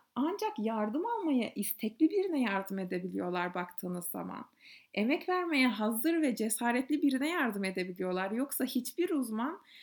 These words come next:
durduk yere kimseyi iyileştiremiyor. İsterse Türkiye'nin, dünyanın en iyi uzmanı olsun, ne yazık ki sihirli değneği yok. Bunu kendinizden bekleyip yıpratmayın kendinizi sakın.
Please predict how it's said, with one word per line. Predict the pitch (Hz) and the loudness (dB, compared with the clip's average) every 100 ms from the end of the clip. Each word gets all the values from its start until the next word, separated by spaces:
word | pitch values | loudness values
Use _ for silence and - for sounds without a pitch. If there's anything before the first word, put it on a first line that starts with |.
| - - | -20 -8
durduk | 208 233 320 330 | -2 0 2 4
yere | 311 262 | 4 2
kimseyi | 311 330 349 277 - | -2 -2 2 2 2
iyileştiremiyor. | 208 208 208 - - 220 277 262 190 160 208 _ _ _ | 0 2 2 0 -4 -2 0 0 -2 -4 -8 _ _ _
İsterse | - 214 - 294 339 - 285 - | -4 -4 -2 0 0 2 0 0
Türkiye'nin, | - 285 - 277 254 254 214 | -4 -4 -2 0 2 2 2
dünyanın | 233 254 277 277 233 | 0 2 2 0 0
en | 269 | 2
iyi | 294 269 | 2 2
uzmanı | 233 240 226 254 | 0 0 0 0
olsun, | 311 262 - 302 453 - _ _ | 0 -2 -2 -4 -4 -10 _ _
ne | 247 254 311 | 2 4 4
yazık | 381 349 254 254 - | 2 0 0 -4 -4
ki | 262 330 - | 2 2 0
sihirli | - 262 254 285 262 | 2 6 6 6 4
değneği | 247 208 208 285 359 | 4 4 2 2 2
yok. | 311 226 - - _ _ - - - - | 2 0 -8 -20 _ _ -20 -20 -20 -6
Bunu | 233 359 523 | -2 -2 -2
kendinizden | 359 285 285 285 277 320 453 440 | 2 2 2 2 0 0 -2 2
bekleyip | 330 302 220 233 320 - - _ - | 2 2 2 2 0 -4 -18 _ -4
yıpratmayın | 233 240 - 294 285 208 196 | -2 0 0 0 2 2 2
kendinizi | - 208 190 170 175 170 180 | 2 0 -4 -2 -6 -6 -4
sakın. | - 180 185 240 403 | -4 -4 -4 -4 -4